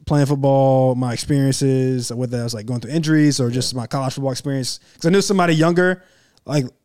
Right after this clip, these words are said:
I knew when I was a young, younger kid, I would want to know what it was like to be a D one football player, or what it was like to go through these experiences, or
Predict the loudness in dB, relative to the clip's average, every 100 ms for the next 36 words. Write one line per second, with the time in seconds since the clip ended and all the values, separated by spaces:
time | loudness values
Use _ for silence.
0 | _ _ _ _ -4 2 4 4 4 2
1 | 2 2 0 2 0 2 2 2 2 2
2 | 2 4 2 0 -4 -4 -4 -2 -2 0
3 | -2 -2 -6 -6 -4 2 2 4 2 2
4 | -4 -4 -4 -4 -4 -6 -4 -4 -4 -6
5 | -4 -4 -6 -6